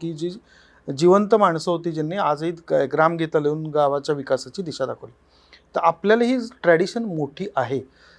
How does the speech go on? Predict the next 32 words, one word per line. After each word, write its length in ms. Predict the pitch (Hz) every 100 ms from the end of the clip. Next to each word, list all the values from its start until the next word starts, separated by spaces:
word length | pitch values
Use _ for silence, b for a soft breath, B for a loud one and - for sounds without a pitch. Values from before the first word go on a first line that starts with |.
| _
त्यामुळं 260 | 170 190 233
मला 240 | 208 202
असं 160 | 226 226
वाटतं 220 | 170 175
की 160 | 170 220
ज्यावेळी 320 | 180 185 214
मी 180 | 202 214
भारत 380 | 170 147 165 190
म्हणून 300 | 185 190 196 - _ -
बघतो 500 | 147 - - 147 135
की 80 | 143
काय 220 | - 147
होऊ 180 | 151 143
शकेल, 340 | 147 123 123 - _ _ _ _ -
तर, 140 | 196 240 - _ _
अ, 240 | 175 165 165 175 156
महाराष्ट्र 640 | 156 165 196 214 - 240 254 - _ _ _ _ _ _ _ -
हा 200 | 190 214
एकमेव 360 | 190 - 196 233
मशाल 320 | 202 - 185
घेऊन 180 | 185 185
जाऊ 160 | 156 147
शकेल 260 | 131 135
असा 300 | 139 - 143 - _
टॉर्च 260 | 170 180 170
बेअरर. 220 | 151 139 131 b b 139
मशाल 220 | 131 180
राजकीय 340 | 175 160 185
नव्हे, 200 | 165 113 - _ _ -
मशाल 260 | 127 165 160
ही 180 | 185 269
<laughs> 0 | -